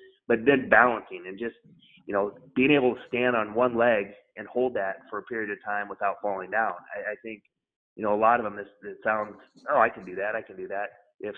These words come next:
some, if everybody, uh, listening, stand in place, close your eyes, and set a timer for thirty minutes and see if you can hold that position without falling down, I think the majority of people would have an issue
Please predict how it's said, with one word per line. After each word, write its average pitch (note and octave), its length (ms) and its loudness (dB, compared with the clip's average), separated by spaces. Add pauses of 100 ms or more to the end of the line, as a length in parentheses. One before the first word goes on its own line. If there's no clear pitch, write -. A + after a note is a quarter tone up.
some, B2+ 200 0
if A2+ 180 -4
everybody, A2+ 560 0 (440)
uh, F#2 320 -6
listening, A2+ 540 -2 (540)
stand B2+ 260 0
in B2 80 -2
place, A#2 280 2 (100)
close A#2+ 240 4
your A2+ 140 4
eyes, G#2+ 260 0 (380)
and G#2 260 -10 (100)
set C3 160 6
a - 60 4
timer A#2+ 380 4
for G#2 180 -6
thirty A#2+ 240 0
minutes A2+ 320 -6
and G2 140 -14
see A2+ 80 -2
if G#2+ 120 -4
you G#2+ 60 -6
can G#2+ 100 -10
hold A2 160 2
that G2 140 4
position G#2 400 -8
without G2 320 2
falling G2 280 0
down, G#2 260 2 (480)
I G2+ 120 0
think G#2+ 300 -6 (260)
the A2 60 -10
majority G#2+ 360 -2
of F#2 60 -8
people G2+ 260 -6
would G2 140 -4
have G2 160 2
an G2 100 -8
issue G2+ 340 -10